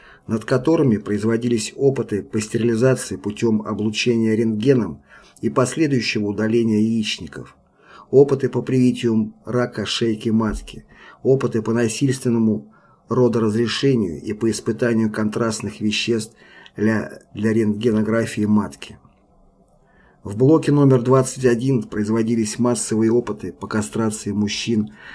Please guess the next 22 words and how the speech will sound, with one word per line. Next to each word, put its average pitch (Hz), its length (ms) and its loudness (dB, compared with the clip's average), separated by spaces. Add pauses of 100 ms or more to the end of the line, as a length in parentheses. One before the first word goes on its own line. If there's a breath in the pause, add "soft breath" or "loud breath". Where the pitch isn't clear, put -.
(120)
с - 100 -14
целью 113 420 4
изучения 107 580 2
возможности 101 760 -2
стерилизации 110 880 -2
рентгеновскими 101 720 -4
лучами. 92 600 -10 (960 soft breath)
Кастрация 131 640 0
производилась 120 680 0
через 107 280 -4
известное 110 520 0
время 110 300 2
после 98 400 -6
облучения. 90 720 -8 (840 loud breath)
Такими 139 380 6
опытами 131 500 6
облучения 113 600 0
и - 20 -8
кастрации 127 720 0
занимались 113 580 0
профессор 110 720 -2
Шуман 110 600 0